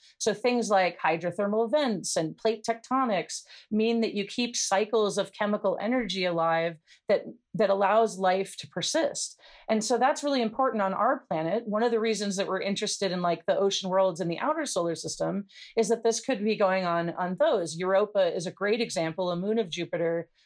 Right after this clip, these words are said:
that we think could have seafloor activity, could have,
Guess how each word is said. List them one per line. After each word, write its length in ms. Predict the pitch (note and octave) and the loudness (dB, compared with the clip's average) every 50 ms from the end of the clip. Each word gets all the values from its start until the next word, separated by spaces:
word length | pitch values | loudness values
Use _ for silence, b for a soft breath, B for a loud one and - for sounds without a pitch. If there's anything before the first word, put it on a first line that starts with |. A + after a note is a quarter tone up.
| _ - | _ 0
that 80 | G3 | 2
we 80 | F#3+ G3 | 2 2
think 320 | F#3+ A#3 G#3 F#3+ F3 - | 2 0 -2 -2 -4 -4
could 200 | - C4 B3+ B3+ | 0 2 2 2
have 280 | B3+ G#3+ G#3+ G3 F#3+ F#3 | 2 2 4 4 2 2
seafloor 520 | F3 - - F#3 E3+ E3+ - E3+ E3 E3+ | 0 -2 -2 -2 -2 -2 0 0 2 2
activity, 680 | E3+ E3 E3 - - - D4 C4+ C#4+ C#4 C4+ C4+ C4 B3+ | 2 2 0 -4 -4 -4 -2 0 0 0 0 0 -2 -2
could 140 | - G#3 G3 | -2 -2 0
have, 260 | F#3 F3+ E3+ D#3+ | 2 2 2 0